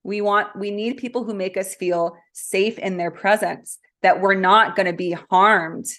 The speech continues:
right? It can, it can be physical, of course, but more commonly, it's emotional. Again, relationships are the greatest breeding ground for growth and discovering our challenges because we are putting everything on the line.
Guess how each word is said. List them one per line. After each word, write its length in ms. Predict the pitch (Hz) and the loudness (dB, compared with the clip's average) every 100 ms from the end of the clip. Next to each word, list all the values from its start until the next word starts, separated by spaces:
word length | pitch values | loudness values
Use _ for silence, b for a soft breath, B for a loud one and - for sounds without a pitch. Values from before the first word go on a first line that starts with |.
| _ _ _ | _ _ _
right? 180 | 180 190 | 4 4
It 60 | 208 | 4
can, 140 | 262 | 0
it 80 | 196 | 2
can 160 | 320 453 | 4 4
be 100 | 220 | 2
physical, 400 | 202 196 185 170 | 2 0 2 0
of 80 | 170 | 0
course, 240 | 170 160 | -4 -2
but 220 | 196 190 | 0 -2
more 220 | 214 262 | -2 -6
commonly, 540 | 262 - 220 202 170 165 | -6 -6 -6 -6 -6 -6
it's 160 | 180 | -4
emotional. 600 | 240 240 466 453 254 160 - B B | 0 0 -2 -2 -2 -4 -8 B B
Again, 360 | 220 302 240 - - | 0 2 2 -2 -8
relationships 680 | 226 262 277 302 285 269 - _ _ _ _ - | -2 2 2 0 -2 -2 -4 _ _ _ _ -2
are 220 | 214 226 | 2 4
the 140 | 208 220 | 4 0
greatest 500 | 196 240 262 240 185 | 2 2 2 0 -4
breeding 320 | 226 262 240 | -8 -6 -4
ground 360 | 190 180 170 175 | -2 -2 -2 -4
for 500 | 196 185 175 175 _ | 0 2 2 0 _
growth 520 | - 190 247 240 180 - | -6 0 2 2 0 -6
and 340 | - 185 175 170 - | -4 -4 -4 -10 -10
discovering 560 | 185 - 226 220 190 | -6 2 2 2 0
our 100 | 175 | -2
challenges 520 | 175 233 349 226 180 | -4 -2 0 -2 -4
because 320 | 180 196 208 190 | -6 -2 -2 0
we 160 | 247 | -2
are 160 | 214 - | -2 -4
putting 240 | - 311 202 | -8 -6 -2
everything 360 | 247 214 190 180 | 0 0 -2 -8
on 100 | 170 | -8
the 80 | |
line. 460 | 165 285 320 139 - | -8 -6 -6 -8 -14